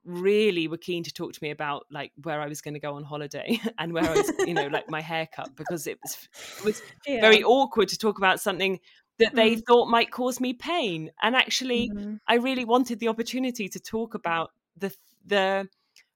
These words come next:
Speaker 1: regret or the anxiety or the grief that I was feeling about those things. And if you're someone who, if you're someone in a, in a relationship who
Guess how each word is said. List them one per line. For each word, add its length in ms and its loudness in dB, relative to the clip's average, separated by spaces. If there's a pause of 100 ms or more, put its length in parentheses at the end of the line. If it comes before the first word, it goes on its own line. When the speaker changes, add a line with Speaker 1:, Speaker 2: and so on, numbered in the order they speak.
Speaker 1:
regret 680 -2
or 220 -2
the 420 -4 (140)
anxiety 840 -4
or 160 -4
the 120 -10
grief 440 -6
that 140 -10
I 160 -4
was 200 -8
feeling 260 -6
about 260 -10
those 220 -10
things. 500 -12 (420)
And 380 0 (400)
if 180 0
you're 140 0
someone 340 -2
who, 440 -4 (1500)
if 100 -16
you're 60 -8
someone 240 -6
in 120 -4
a, 220 -4
in 140 -6
a 60 -4
relationship 720 -6
who 320 -2